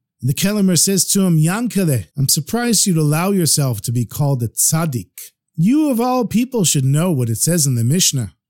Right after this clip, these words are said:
that sins between Hashem and humans, Yom Kippur provides atonement. But sins between humans and their fellow humans,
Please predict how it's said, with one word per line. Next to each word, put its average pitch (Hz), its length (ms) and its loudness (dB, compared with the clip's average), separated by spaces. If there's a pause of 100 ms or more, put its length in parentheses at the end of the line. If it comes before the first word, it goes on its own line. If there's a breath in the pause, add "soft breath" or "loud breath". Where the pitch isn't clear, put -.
that - 160 -10
sins 190 380 2
between 143 720 0
Hashem 135 720 -2
and 120 160 0
humans, 139 960 0
Yom 147 320 2
Kippur 151 640 -2
provides 120 460 -2
atonement. 123 800 -2 (240)
But 98 80 -10
sins 170 480 2
between 123 680 0
humans 135 1000 0
and 101 100 -6
their 98 120 -4
fellow 143 340 0
humans, 120 840 -2